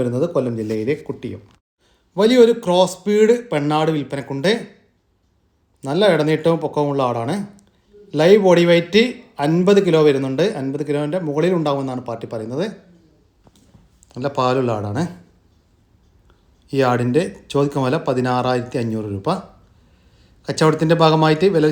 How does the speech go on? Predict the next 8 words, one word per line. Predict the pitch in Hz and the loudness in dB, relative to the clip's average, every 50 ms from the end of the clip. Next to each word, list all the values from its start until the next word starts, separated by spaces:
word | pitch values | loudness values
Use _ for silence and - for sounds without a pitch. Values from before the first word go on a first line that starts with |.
| 151 | 0
ചെറിയ | 156 151 147 151 147 151 | 0 0 2 2 2 2
മാറ്റമുണ്ടായിരിക്കും. | 143 139 147 143 139 135 139 139 135 131 131 175 185 180 - - - _ _ _ _ _ _ _ _ _ _ _ _ _ _ _ _ _ _ _ _ _ _ _ _ _ _ _ _ _ _ _ _ _ - | 0 0 -2 -2 0 2 0 0 0 -2 -4 -4 -4 -6 -6 -12 -20 _ _ _ _ _ _ _ _ _ _ _ _ _ _ _ _ _ _ _ _ _ _ _ _ _ _ _ _ _ _ _ _ _ -14
സ്ഥലം | - - 151 151 160 156 | -2 0 2 2 4 4
വരുന്നത് | 143 139 131 131 139 185 202 202 | 4 4 4 2 2 2 2 2
കൊല്ലം | 160 135 131 123 123 117 | 0 0 0 0 -2 -4
ജില്ലയിലെ | 113 113 113 113 110 117 156 180 175 - - | -4 -4 -4 -4 -2 -2 -2 -2 -2 -6 -8
കൊട്ടിയം. | 143 - - - 151 110 98 98 - - _ _ _ _ _ _ _ _ - | -8 -8 -6 -6 -6 -6 -6 -10 -16 -20 _ _ _ _ _ _ _ _ -6
ആടുകൾക്കെല്ലാം | 156 160 156 147 143 156 156 170 214 | -4 -4 -4 -2 -2 -2 -2 -2 -4